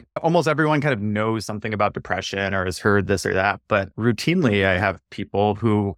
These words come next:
don't know much about O C D who have the disorder. And it's one of the things that's so satisfying,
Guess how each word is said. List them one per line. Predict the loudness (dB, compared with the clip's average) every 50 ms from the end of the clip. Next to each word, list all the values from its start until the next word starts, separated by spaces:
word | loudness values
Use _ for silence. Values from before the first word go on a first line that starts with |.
| _ _ _
don't | 0 0 0 0 -2
know | -4 -4
much | -4 -6 -10 -8
about | -6 -6 -4 -4 -6
O |
C | -8 -8 -8 -10
D | -10 -10 -10 -10 -10 -12 -12 -10 -8
who | -6 -4
have | -2 -4 -4
the | -4 -6 -8
disorder. | -8 -8 -8 -8 -6 0 2 2 2 0 -2 _ _ _ _ _ _ _ -6
And | -2 0 0
it's | 2 2 2
one | 2 4
of | 4 4
the | 2 2
things | 2 2 2 4 2 2 0
that's | 0 -2 -4 -6 -4
so | -2 0 2 2 2
satisfying, | 0 0 0 0 0 0 -2 -4 -2 0 2 2 2 0 0 -4 -6